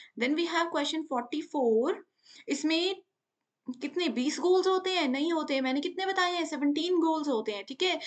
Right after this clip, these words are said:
So करेक्ट आंसर है ऑप्शन नंबर डी। न्यूयॉर्क में सितंबर दो हज़ार पन्द्रह में इसको अडॉप्ट किया गया था, अपने वीडियोज़ में मैं पढ़ा चुकी हूँ। Then we have question number forty five, जिसका आंसर है सी, जू और पार्क को इसमें इंक्लूड नहीं किया गया है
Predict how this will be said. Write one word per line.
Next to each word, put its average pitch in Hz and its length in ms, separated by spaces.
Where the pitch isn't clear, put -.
So 269 140
करेक्ट 277 300
आंसर 262 320
है 269 60
ऑप्शन 240 280
नंबर 226 240
डी। 226 160
न्यूयॉर्क 285 540
में 294 180
सितंबर 254 480
दो 254 160
हज़ार 254 300
पन्द्रह 226 260
में 233 100
इसको 240 180
अडॉप्ट 220 360
किया 269 180
गया 262 200
था, 302 120
अपने 294 220
वीडियोज़ 240 440
में 277 80
मैं 269 160
पढ़ा 233 260
चुकी 285 300
हूँ। 320 240
Then 285 200
we 349 140
have 349 320
question 302 360
number 311 200
forty 277 400
five, 302 240
जिसका 269 300
आंसर 262 340
है 277 140
सी, 285 340
जू 302 260
और 339 160
पार्क 285 260
को 311 80
इसमें 285 240
इंक्लूड 262 340
नहीं 254 180
किया 269 200
गया 247 180
है 277 180